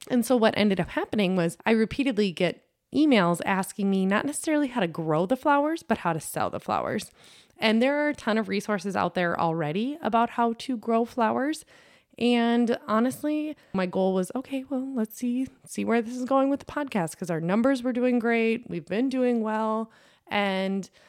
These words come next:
so I did a poll in my Instagram stories, and you guys know that, or not all of you know, 'cause some of you are new, but I've only got less than five thousand followers on my Instagram,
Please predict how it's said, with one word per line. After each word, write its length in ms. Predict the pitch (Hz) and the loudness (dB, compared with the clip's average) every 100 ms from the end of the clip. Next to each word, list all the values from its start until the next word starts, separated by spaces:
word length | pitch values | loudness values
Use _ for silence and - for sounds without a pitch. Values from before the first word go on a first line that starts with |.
| _ _ - | _ _ -6
so 160 | 240 | 0
I 180 | - 214 | 2 2
did 300 | 196 - 220 | 0 0 0
a 40 | |
poll 600 | 214 - 254 285 175 180 | 0 -4 0 4 6 4
in 140 | - 196 | 2 2
my 100 | 196 | 2
Instagram 500 | 240 269 214 190 175 | 0 0 0 0 0
stories, 440 | - 165 170 180 | 0 0 0 0
and 120 | 202 | 0
you 60 | 220 | 0
guys 220 | 240 240 | 0 0
know 260 | 190 170 175 | 0 2 2
that, 240 | 160 - - - _ _ - | 0 -4 -16 -20 _ _ -4
or 100 | 175 | 0
not 200 | 180 - | 0 2
all 120 | 147 | 0
of 80 | 143 | -2
you 80 | 156 | -4
know, 160 | 76 | -6
'cause 160 | - - | -8 -6
some 160 | 175 160 | -4 -2
of 100 | 165 | 0
you 120 | 185 | 0
are 100 | 190 | 2
new, 240 | 175 156 | 2 2
but 340 | 175 175 175 - - - | 2 2 2 -4 -10 -2
I've 160 | 226 | 2
only 180 | 302 339 | 4 4
got 320 | 220 170 190 - - | 4 4 2 -6 -2
less 220 | 190 196 | 0 0
than 160 | 208 196 | 0 0
five 220 | 170 170 | 0 0
thousand 280 | 175 175 180 | 0 0 -2
followers 440 | 165 165 170 175 | -2 0 0 0
on 100 | 175 | -2
my 80 | 170 | -2
Instagram, 640 | 160 156 170 175 170 180 | -4 -4 -2 0 2 0